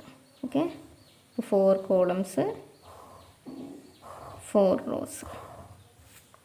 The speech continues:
ഇനി ഇവിടെ അടുത്ത സ്റ്റെപ്പ് എന്ന് പറഞ്ഞാൽ ടോപ്പ് റോ അതുപോലെ ഇതിലേക്കും പ്ലേസ് ചെയ്യണം, ബോട്ടം റോവും സെയിം ഇതിലേക്ക് പ്ലേസ് ചെയ്യണം. But ഈ രണ്ട് റോ ഉണ്ടല്ലോ, second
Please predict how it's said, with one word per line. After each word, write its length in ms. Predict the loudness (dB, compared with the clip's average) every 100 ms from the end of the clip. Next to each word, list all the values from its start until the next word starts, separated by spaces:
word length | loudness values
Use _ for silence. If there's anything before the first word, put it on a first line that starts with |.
| _ -20 -8 -6 -4 2
ഇനി 120 | 6
ഇവിടെ 160 | 10 10 10
അടുത്ത 280 | 8 6 8
സ്റ്റെപ്പ് 300 | 6 4 2
എന്ന് 140 | 2 0 -2 -2
പറഞ്ഞാൽ 380 | -2 0 0 0 -2 -6 -14 -18 -16 -16 -18 -20 _ _ 10
ടോപ്പ് 440 | 12 12 12 12 12
റോ 80 | 12 10 4 2
അതുപോലെ 520 | 6 8 8 10 8 6 4
ഇതിലേക്കും 300 | 4 4 2
പ്ലേസ് 180 | 0 2
ചെയ്യണം, 220 | 2 2 -2 -14 -14 -2 8
ബോട്ടം 460 | 12 12 12 12 12 10
റോവും 260 | 8 4 2 0
സെയിം 400 | 4 6 8 6 6
ഇതിലേക്ക് 300 | 2 2 4
പ്ലേസ് 180 | 4 4
ചെയ്യണം. 160 | 2 -6 -14 -18 -18 -16 2 6
But 160 | 6 4 -10 -20 -20 _ 6
ഈ 60 | 10 12
രണ്ട് 180 | 12 10
റോ 40 | 8 2
ഉണ്ടല്ലോ, 260 | -2 -4 -8 -16 _ _ -20 -20 _ -20 0
second 320 | 2 8 8